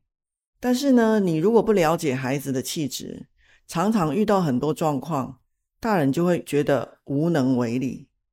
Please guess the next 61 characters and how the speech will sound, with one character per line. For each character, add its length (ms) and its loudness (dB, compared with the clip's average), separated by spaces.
这 140 4
也 120 6
是 160 -2
我 160 2
常 240 0
常 180 0
在 460 0
门 240 -2
诊 240 -2
听 180 -4
到 160 0
家 220 -2
长 420 -6
的 140 -6
诉 240 -2
说， 340 -2
或 160 0
者 100 0
是 140 -4
在 180 2
学 220 -2
校 180 0
跟 160 0
家 160 2
长 220 0
工 180 -4
作 180 -4
的 40 0
时 160 -8
候， 340 -4
听 160 -4
到 140 2
家 180 2
长 380 -4
常 200 -2
常 380 0
会 160 -2
跟 160 -2
我 200 0
抱 280 0
怨 140 0
说 180 -4
他 100 -2
的 80 -2
孩 220 -2
子 160 -8
怎 160 -8
么 80 -2
样 180 -2
怎 120 -10
么 80 -4
样 120 -2
怎 80 -6
么 80 -2
样， 120 -2
他 120 -4
都 120 -2
无 200 -2
法 280 -4
处 260 -8
理。 240 -8